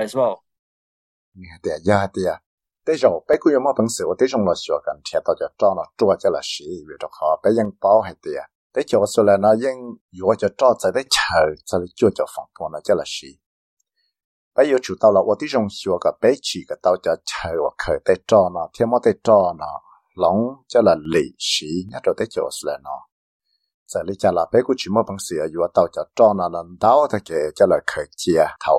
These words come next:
Speaker 2: อันนั้นเพื่อเพิ่งยี giờ là nó thì lý do tới giờ rong và tới chỗ số là nó, yếu chủ ở tới rong là xíu à có,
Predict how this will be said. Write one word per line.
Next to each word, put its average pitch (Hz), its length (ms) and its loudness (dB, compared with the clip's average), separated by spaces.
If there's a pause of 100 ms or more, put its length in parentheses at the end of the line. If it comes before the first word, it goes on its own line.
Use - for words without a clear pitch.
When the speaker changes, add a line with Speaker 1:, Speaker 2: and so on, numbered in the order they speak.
Speaker 2:
อั - 60 0
น - 40 -2
นั้ 82 80 -8
น - 40 -20
เ - 20 0
พื่ - 80 4
อ - 80 -2
เ - 20 -4
พิ่ - 100 4
ง - 20 4 (120)
ยี - 20 -6 (1700)
giờ 110 60 2
là 104 100 2
nó 107 220 4
thì 120 100 4
lý 113 160 6
do 110 100 2
tới 120 180 0
giờ 92 220 6
rong 101 240 -2
và 90 120 2
tới 127 120 4
chỗ 87 220 4
số - 180 0
là 82 240 4
nó, 85 280 2 (180)
yếu 95 180 -4
chủ 80 200 0
ở 92 100 2
tới 127 120 4
rong 110 200 0
là 80 140 2
xíu - 320 -12
à 78 140 -6
có, 73 240 0